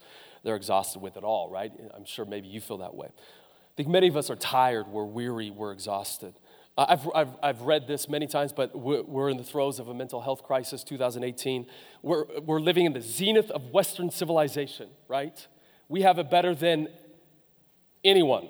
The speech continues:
right, in human history, and we're so blessed, and I get this. We're not perfect. Please understand what I'm saying. But we're in this, in the throes of a mental health crisis. Over fifty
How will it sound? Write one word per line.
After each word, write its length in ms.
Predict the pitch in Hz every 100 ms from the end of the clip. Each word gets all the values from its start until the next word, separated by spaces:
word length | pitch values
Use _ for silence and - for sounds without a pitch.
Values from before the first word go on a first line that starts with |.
| -
right, 280 | 135 151 - - - -
in 160 | 151 143
human 340 | - 196 185
history, 520 | 151 180 - - 156
and 100 | 143
we're 80 | 139
so 280 | 139 - 160
blessed, 420 | 143 156 165 -
and 80 | 147
I 40 |
get 320 | 135 139 170 -
this. 300 | 165 151 - -
We're 100 | 123
not 220 | 135 131
perfect. 560 | - 175 160 165 151 - - _ _
Please 200 | 143 143
understand 300 | 143 147 143
what 80 | 135
I'm 100 | 127
saying. 320 | 151 139 131 - - - - - _
But 300 | 139 165 175
we're 220 | 151 175
in 260 | 160 165 165
this, 260 | 156 147 -
in 180 | 151
the 60 | 139
throes 320 | - 165 151
of 80 | 135
a 60 | 143
mental 200 | 147 143
health 200 | 143 -
crisis. 300 | 139 143 160
Over 180 | 139
fifty 500 | 135 - 196 180 180